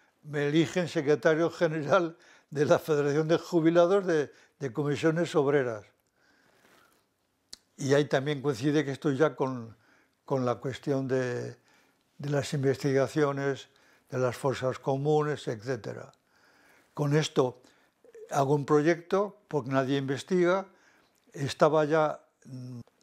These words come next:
la Asociación Héroes de la República y la Libertad, pero no tenían una actividad, diríamos,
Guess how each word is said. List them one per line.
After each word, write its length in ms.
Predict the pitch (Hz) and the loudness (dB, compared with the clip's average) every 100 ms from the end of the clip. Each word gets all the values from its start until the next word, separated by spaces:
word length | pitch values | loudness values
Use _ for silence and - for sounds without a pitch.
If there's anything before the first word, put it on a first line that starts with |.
| - | -6
la 100 | 147 | -2
Asociación 760 | 123 143 113 143 139 165 165 - _ _ _ | 0 -2 0 0 2 2 0 -12 _ _ _
Héroes 360 | 175 151 165 156 | -2 2 2 2
de 100 | 165 | 2
la 120 | 147 | 2
República 480 | 139 120 160 160 160 | 0 -2 0 0 2
y 40 | |
la 140 | 156 143 | 2 2
Libertad, 580 | 135 127 127 - 135 - - _ _ _ _ _ _ _ _ _ _ - | -2 -4 -6 -4 -4 -4 -18 _ _ _ _ _ _ _ _ _ _ -4
pero 380 | 147 135 139 143 | 0 2 0 -4
no 180 | 147 156 | -2 -2
tenían 360 | - 135 131 131 | 0 -2 -2 -4
una 120 | 131 | -6
actividad, 600 | 117 - 135 135 143 131 - 151 107 _ _ _ - | -6 -4 -2 2 0 0 -6 -16 -18 _ _ _ -6
diríamos, 800 | 139 127 143 135 131 123 - | -2 2 2 0 -4 -6 -12